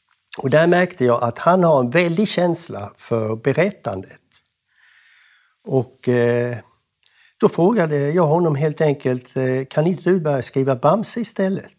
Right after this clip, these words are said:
Och då sa han, "Ja, men jag har inte läst så mycket Bamse." Men jag sa, "Om du läser in det, in dig på det, om du börjar skriva", så började han göra det. Och det blev, tyckte jag, väldigt bra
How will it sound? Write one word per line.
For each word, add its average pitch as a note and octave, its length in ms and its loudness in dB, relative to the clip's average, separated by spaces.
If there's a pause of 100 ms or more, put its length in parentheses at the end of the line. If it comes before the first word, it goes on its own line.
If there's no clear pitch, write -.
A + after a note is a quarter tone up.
(840)
Och C#3 140 -6
då C#3+ 100 0
sa E3 260 0
han, C#3 100 2
"Ja, C#3 120 -2
men C#3 100 -2
jag B2+ 60 -4
har C#3+ 80 -2
inte E3+ 140 -6
läst E3+ 300 -2
så F3 100 -6
mycket E3 220 -6
Bamse." C3 560 -6 (220)
Men C#3+ 100 -2
jag C3+ 80 -2
sa, C#3+ 160 -8
"Om D#3 180 -4
du D3+ 120 -2
läser F3 440 -4
in A2 200 -4
det, - 160 -18 (320)
in C#3 180 -4
dig A2 140 -6
på A2 280 -10
det, A2 100 -14
om A#2+ 140 -8
du C#3 320 -6
börjar D#3 320 -6
skriva", D#3+ 540 -8 (720)
så - 100 -2
började E3 400 2
han B2+ 160 -4
göra E3 300 -2
det. C3+ 220 -8 (720)
Och D3 60 -6
det E3 100 2
blev, A#2+ 300 0 (240)
tyckte D3 240 -4
jag, F3+ 120 2
väldigt D#3 280 -2
bra - 400 -6